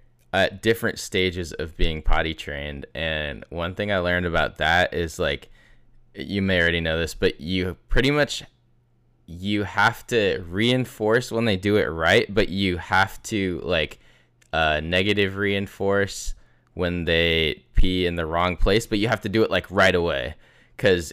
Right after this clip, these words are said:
if you don't, they won't make the connection. 'Cause, like, I remember the first dog that we had, and I would get, like, so mad at him when he would, like, pee on the couch or whatever. But if you don't catch it right away, he has no idea, like, what is going on. He doesn't know why you're mad.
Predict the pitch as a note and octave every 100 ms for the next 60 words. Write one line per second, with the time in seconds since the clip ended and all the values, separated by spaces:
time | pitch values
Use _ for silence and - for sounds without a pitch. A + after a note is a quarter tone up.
0 | - F#2+ F2+ F#2+ F2 G2+ F#2+ B2+ - G#2+
1 | F#2 G2 C#2+ F#2+ E2 D#2 G2 E2+ D#2+ -
2 | C2+ E2+ - - _ - F#2 F#2+ F2 -
3 | F#2 G#2 A#2 A#2 F#2+ - G#2+ G2+ G#2 -
4 | - - F2 F2 E2 F2 E2+ C#2+ E2+ E2+
5 | E2 F2 - E2+ D#2+ - - - _ F2
6 | F#2+ G2+ - G2 - A#2+ A2 F#2+ F2 G#2
7 | G#2 A2 G2 G2 F#2+ - F2 F#2 F#2 E2+
8 | D2 C2+ - - E2 F#2 G2 - A2+ G2+
9 | D#2+ - E2 G2 G#2 F#2 E2 G2+ G#2 A2
10 | A#2 F#2 A2+ - - A#2 A2 F#2+ G2 A2
11 | A#2 G2 F#2+ F#2+ F#2+ F#2+ F#2 F2+ F2 D#2
12 | D2 - D#2 E2 E2+ D#2 D2+ D#2+ D2 C#2+
13 | D2 C#2 F2+ E2+ E2+ E2 D2+ D#2 D2+ D2+
14 | C2+ C#2+ D#2 F2+